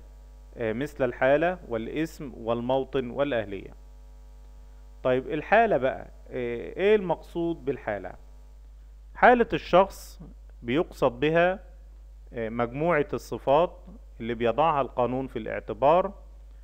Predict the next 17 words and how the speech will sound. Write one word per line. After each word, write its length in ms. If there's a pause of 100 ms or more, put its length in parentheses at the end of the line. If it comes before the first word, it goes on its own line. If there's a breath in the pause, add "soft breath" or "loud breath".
(180)
وبيتوقف، 840 (240)
آه، 380
يتوقف 680
عليها 300
تحديد 560
مدى 240
صلاحيته 800 (680 soft breath)
إن 280
هو 200
يكتسب 520
الحقوق 580
ويتحمل 680
ب-، 420
آه، 380
أو 160
يلتزم 500
بالواجبات. 680